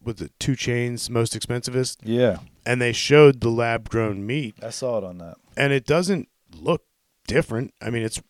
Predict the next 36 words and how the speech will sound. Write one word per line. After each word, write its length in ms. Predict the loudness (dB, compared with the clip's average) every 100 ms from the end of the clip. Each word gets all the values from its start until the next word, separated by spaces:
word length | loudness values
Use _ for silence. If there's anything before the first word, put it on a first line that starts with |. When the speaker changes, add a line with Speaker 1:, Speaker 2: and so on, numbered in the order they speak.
| -10
Speaker 1:
red 320 | -6 -4 -4
meat, 280 | -6 -8 -8
just 240 | -8 -6
like 220 | -6 -6
you 100 | -6 -6
would 160 | -6
get 220 | -8 -8
from 160 | -10 -12
a 60 | -12
cow. 420 | -8 -6 -6 -8 _ _ _ -12
Speaker 2:
Tell 160 | -8
you 60 | -6
something. 440 | -4 -6 -8 -14 -14 -10
You 120 | -2
get 200 | 2 2
hungry 460 | 4 2 4 2
enough, 320 | 2 -2 -4 -2
you'll 140 | 0
eat 140 | 0
just 200 | -2 -8
about 240 | -6 -6 -6
anything. 460 | -8 -10 -12 -18 -12 -4
Speaker 1:
Right. 440 | 4 6 4 0 _
And 460 | -4 0 0 -2 -4
I 240 | -4 -4
think 180 | -2 -4
it's, 280 | -4 -6 -4
it's 220 | -4 -4
a 40 |
good 300 | -4 4 4
way 260 | 4 2 0
to 180 | -2 -4
solve 720 | -4 -4 -4 -4 -2 -4 -6 -8
an 160 | -6
issue, 320 | -2 -2 -2
because 380 | -6 -6 -8 -10